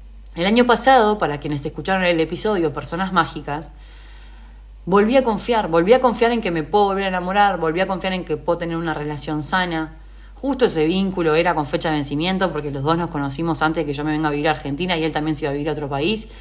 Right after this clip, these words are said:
Y todo fue muy mágico, es real, no era la vida misma, no era la, la rutina, no, no era lo que les pasa a los seres humanos en la cotidianidad de la vida. Pero la realidad es que los dos decidimos tener un vínculo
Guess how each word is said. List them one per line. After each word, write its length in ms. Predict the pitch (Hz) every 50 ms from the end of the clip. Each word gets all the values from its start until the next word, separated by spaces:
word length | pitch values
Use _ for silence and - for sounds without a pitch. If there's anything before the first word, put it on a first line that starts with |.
| - - - - - - - - - -
Y 120 | 180 151
todo 200 | 190 208 214 185
fue 160 | 139 170 175
muy 280 | 165 165 160 170 170 160
mágico, 640 | 156 147 135 - - 139 131 131 127 110 - - - -
es 160 | - 156 127
real, 420 | 131 156 151 135 131 123 123 123 127
no 60 | 139
era 160 | 143 147 147
la 120 | 143 139 139
vida 220 | 147 156 151 139
misma, 460 | 143 170 190 185 185 196 190 190 180
no 80 | 165 160
era 240 | 160 156 151 143 143
la, 160 | 139 139 143
la 120 | 147 151
rutina, 720 | 151 151 151 147 139 208 208 196 202 196 196 196 196 190 185
no, 160 | 170 160 156
no 160 | 156 156 165
era 540 | 180 185 190 185 175 165 156 147 143 147 - - 143
lo 180 | 156 156 147
que 60 | 156 151
les 140 | 151 147
pasa 260 | 143 - 156 156 - 165
a 40 |
los 120 | 151 139 135
seres 280 | 165 160 156 156 156
humanos 480 | 147 143 151 151 156 165 160 151 139 - - - - - -
en 100 | - 151
la 140 | 151 147 147
cotidianidad 640 | 156 143 131 196 151 143 139 143 143 143 151 151
de 80 | 147 139
la 120 | 139 135
vida. 380 | 131 135 135 135 135 135 135 - - - - - - - - - - - - - - -
Pero 120 | 190 196
la 100 | 202 214
realidad 340 | 202 220 214 226 240 262 285
es 80 | 277 -
que 440 | - 202 185 175 170 - - - -
los 200 | - 175 175 170
dos 140 | 160 202 208
decidimos 520 | 220 247 240 - 190 185 180 202 202 190 -
tener 180 | 175 175 185
un 100 | 190 190
vínculo 720 | 190 196 208 208 208 202 202 196 202 214 226 220 - -